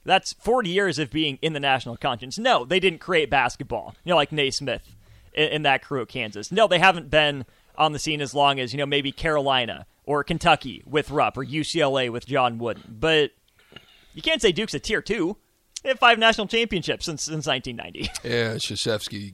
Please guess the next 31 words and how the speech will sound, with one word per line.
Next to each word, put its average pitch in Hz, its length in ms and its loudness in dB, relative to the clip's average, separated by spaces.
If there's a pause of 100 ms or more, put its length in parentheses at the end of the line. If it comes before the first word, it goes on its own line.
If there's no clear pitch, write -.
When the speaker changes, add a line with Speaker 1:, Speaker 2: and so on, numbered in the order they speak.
Speaker 2:
yeah, 92 460 -12 (180)
that, 107 260 -14
that's, 101 420 -12
that's, - 580 -14 (420)
that's 123 200 -4
blue 92 200 -12
blood, 101 300 -14
no - 100 -16
question. - 480 -10 (520)
You 101 140 -16
know, 85 140 -18
what 95 220 -12
he's 101 200 -12
been 87 160 -18
able 87 220 -16
to 82 80 -16
do 92 140 -14
with 82 140 -16
that 78 160 -12
program 85 520 -12
is - 200 -16
definitely - 420 -14
blue 117 200 -18
blood - 240 -16
to - 80 -16
me. - 200 -20 (460)
Speaker 1:
Absolutely. 110 560 -10
Let's 226 140 0
play 370 140 0
the 269 60 0
shootout. 185 360 0